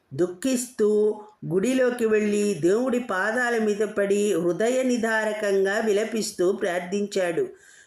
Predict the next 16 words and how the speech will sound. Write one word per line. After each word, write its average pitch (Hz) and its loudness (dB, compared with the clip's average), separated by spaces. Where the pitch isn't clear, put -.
ఇందులో 233 2
ఒక, 233 0
అందు-, 220 0
ఇంతలో 247 0
ఒక 233 -2
అశ-, 220 -2
అశరీరవాణి 247 0
వినిపించింది. 175 -2
"నీరు 277 4
తెచ్చి 285 0
ఆ 269 0
నీటితో 262 0
దీపాలు 240 0
వెలిగించు" 254 0
అన్న 220 0
మాటలు 247 0